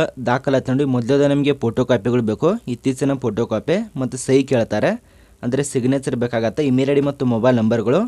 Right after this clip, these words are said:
ನಿವಾಸದ ಪ್ರಮಾಣ ಪತ್ರ, ಯಾವ ರಾಜ್ಯಕ್ಕೆ ಸಂಬಂಧಪಟ್ಟಂತೆ ನೀವು ಅರ್ಜಿಯನ್ನು ಸಲ್ಲಿಸ್ತಿದ್ದೀರಲ್ಲ, ಆದಷ್ಟು ಕಂಪಲ್ಸರಿ ಏನು ಕೇಳೋದಲ್ಲ,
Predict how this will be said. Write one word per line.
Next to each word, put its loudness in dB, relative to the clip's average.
ನಿವಾಸದ -2
ಪ್ರಮಾಣ -4
ಪತ್ರ, -4
ಯಾವ 6
ರಾಜ್ಯಕ್ಕೆ 0
ಸಂಬಂಧಪಟ್ಟಂತೆ -4
ನೀವು -2
ಅರ್ಜಿಯನ್ನು -2
ಸಲ್ಲಿಸ್ತಿದ್ದೀರಲ್ಲ, -4
ಆದಷ್ಟು -2
ಕಂಪಲ್ಸರಿ -2
ಏನು 0
ಕೇಳೋದಲ್ಲ, 2